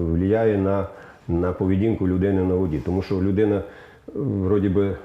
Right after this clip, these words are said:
чувствує тепло, чуть-чуть занурилася, а там зразу холодна вода. І може бути спазм, може бути, ну, взагалі,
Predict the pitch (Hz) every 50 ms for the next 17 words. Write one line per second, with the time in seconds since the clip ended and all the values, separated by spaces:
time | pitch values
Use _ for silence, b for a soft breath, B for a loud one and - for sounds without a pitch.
0 | - - - - - 104 - - 98 95 95 95 - - - - 127 135 139 139
1 | 131 - - - 113 98 - - 110 95 - - - - - - 92 98 113 135
2 | 139 127 113 104 92 - 95 90 - 107 101 - 101 104 95 90 92 - 92 90
3 | 95 92 92 90 87 87 80 73 71 73 - 95 95 92 B B B B B B
4 | 95 95 90 101 90 95 92 - 87 82 80 80 82 - - - - - - -
5 | 107 113 117 92 101 95 87 85 87 82 85 85 82 85 - 85 82 80 80 -
6 | - 95 85 78 69 71 - - - - - - - 135 147 220 254 320 359 285
7 | - - _ _ _ - - 101 85 101 98 101 98 92 82 78